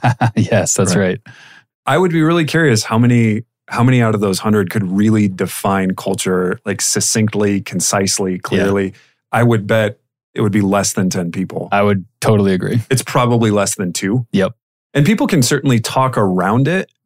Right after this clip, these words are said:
Speaker 1: Mm-hmm.
Speaker 2: but what we wanna do is we wanna give you crystal clear clarity
Speaker 1: Mm-hmm.
Speaker 2: on what culture is. And,
Speaker 1: That
Speaker 2: uh,
Speaker 1: way you know how to identify it.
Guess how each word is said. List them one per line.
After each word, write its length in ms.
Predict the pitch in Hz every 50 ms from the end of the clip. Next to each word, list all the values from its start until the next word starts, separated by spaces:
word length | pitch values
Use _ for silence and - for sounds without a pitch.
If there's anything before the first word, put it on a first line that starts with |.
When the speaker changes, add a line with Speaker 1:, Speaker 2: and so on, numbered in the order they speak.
| _
Speaker 1:
Mm-hmm. 300 | 95 101 95 104 110 117 117 110 -
Speaker 2:
but 280 | - 139 135 127 123 - -
what 200 | 123 139 139 139
we 80 | 160
wanna 240 | 147 151 147 135 123
do 180 | 110 117 123 123
is 140 | 113 104 104
we 100 | 107 113
wanna 200 | 123 131 127 120
give 240 | 98 113 110 101 104
you 440 | 107 107 104 104 101 101 95 - _ _ _ _ _ _ _ _ _
crystal 400 | - - 160 147 - - 175 160 127 -
clear 520 | - - 143 131 131 123 120 117 110 - - _ _ _ _ _
clarity 580 | - - 127 113 101 95 90 90 98 113 117 - _ _ 110
Speaker 1:
Mm-hmm. 240 | 110 - 123 131 123 107 - _ _ _ _ -
Speaker 2:
on 480 | 113 113 110 107 104 101 98 92 85 - _ _
what 280 | - 104 120 117 - -
culture 420 | - - 117 104 - - 98 98
is. 360 | 98 98 92 90 85 - - - -
And, 500 | 113 107 104 101 98 98 95 92 104 - _ _ _ _ -
Speaker 1:
That 140 | 117 117 110
Speaker 2:
uh, 20 |
Speaker 1:
way 80 | 110 107
you 80 | 101
know 120 | 98 107 104
how 100 | 107 107
to 80 | 101 95
identify 440 | 92 92 101 104 110 - - 87 85
it. 100 | -